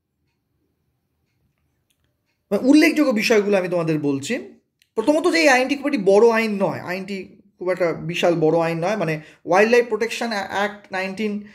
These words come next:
সেভেন্টি টু এর আইনটা যেমন খুব বড় বিশদ, এই আইনটি ততটি বড়, তত বড় আইন নয়। এখানে যে উল্লেখযোগ্য জায়গাগুলো আমি তোমাদের বলছি, সেকশন টুতে আলোচনা করা হয়েছে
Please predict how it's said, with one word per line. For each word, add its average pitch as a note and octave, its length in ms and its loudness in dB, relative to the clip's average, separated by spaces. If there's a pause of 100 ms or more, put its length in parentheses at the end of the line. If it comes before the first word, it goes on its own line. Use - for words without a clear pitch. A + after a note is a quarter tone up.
(180)
সেভেন্টি G#3 420 0
টু G3+ 200 -4
এর G#3+ 120 6
আইনটা F#3 320 -4
যেমন G3 260 -4
খুব E3 240 -6
বড় F3 280 4
বিশদ, F3+ 480 0 (440)
এই A3 160 -2
আইনটি G#3 260 -2
ততটি F#3 300 -6
বড়, E3+ 300 2
তত E3+ 160 -2
বড় E3+ 240 2
আইন F3 260 0
নয়। F3+ 220 -2 (1000)
এখানে C#4 280 4
যে A#3+ 140 -4
উল্লেখযোগ্য C4+ 500 0
জায়গাগুলো B3 380 2
আমি G#3+ 140 -2
তোমাদের G3 240 0
বলছি, D#3 640 -4 (440)
সেকশন C#4 440 0
টুতে D4+ 320 2
আলোচনা C#4 380 2
করা C#4 180 2
হয়েছে C4+ 600 2